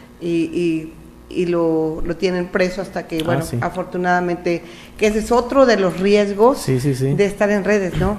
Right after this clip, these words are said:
Speaker 2: Sí, esos son temas muy, infinidad de casos hay muchos. Lo que sucedió el año pasado con un par de universitarios, no sé si recuerdan el caso, que es en la unam, creo,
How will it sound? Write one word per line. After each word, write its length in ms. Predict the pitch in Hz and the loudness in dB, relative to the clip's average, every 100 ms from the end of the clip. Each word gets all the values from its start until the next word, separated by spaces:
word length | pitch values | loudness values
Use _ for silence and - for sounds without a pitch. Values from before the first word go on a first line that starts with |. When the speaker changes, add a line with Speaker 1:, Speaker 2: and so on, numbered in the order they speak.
| - | -6
Speaker 2:
Sí, 120 | - | 2
esos 220 | 175 180 170 | 4 6 4
son 100 | 175 | 6
temas 280 | 175 170 151 | 6 6 6
muy, 320 | 156 165 151 - - - - - - | 6 4 2 -4 -18 -20 -20 -16 0
infinidad 460 | 147 147 170 175 214 | 2 6 8 8 8
de 100 | 214 | 8
casos 280 | 202 196 185 | 6 6 6
hay 120 | 165 | 6
muchos. 280 | 135 123 - - - | 4 2 -2 -4 -2
Lo 220 | 131 123 | 2 2
que 100 | 127 | 2
sucedió 340 | 120 117 131 139 | 0 2 4 6
el 80 | |
año 200 | 143 143 | 6 4
pasado 380 | 123 123 160 160 | 4 4 6 6
con 140 | 143 139 | 4 2
un 80 | |
par 200 | 135 139 | 4 6
de 40 | 135 | 6
universitarios, 760 | 131 120 107 120 131 139 170 - | 6 4 2 0 4 4 2 0
no 80 | 120 | -2
sé 100 | 123 | -2
si 120 | 127 | -2
recuerdan 420 | 117 120 120 117 | -2 0 0 2
el 120 | 110 107 | -2 0
caso, 360 | 120 113 131 | 0 0 -2
que 120 | 113 | -2
es 140 | 110 - - | -2 -4 -8
en 160 | - 113 | -2 0
la 280 | 113 107 107 | 2 2 0
unam, 400 | 113 113 123 147 | 0 2 2 2
creo, 300 | 113 143 | 2 2